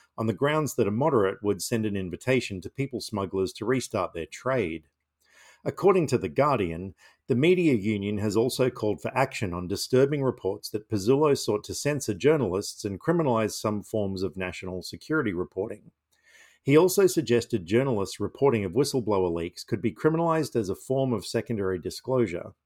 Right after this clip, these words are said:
Any calls for measures that further discourage whistleblowers and their media allies should be regarded with alarm as a direct attack on our democracy,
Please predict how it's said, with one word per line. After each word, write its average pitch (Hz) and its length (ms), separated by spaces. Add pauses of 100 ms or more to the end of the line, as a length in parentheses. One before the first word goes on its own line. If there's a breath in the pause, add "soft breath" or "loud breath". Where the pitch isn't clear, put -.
(1160 loud breath)
Any 202 220
calls 160 320
for 135 100
measures 95 460
that - 200
further 131 320
discourage 101 520
whistleblowers 95 640
and 101 160
their 95 100
media 120 400
allies 101 540 (280 loud breath)
should 180 220
be 220 120
regarded 113 460
with 92 160
alarm 95 520
as 95 140
a 104 60
direct 127 360
attack 123 320
on 107 100
our 92 100
democracy, 110 760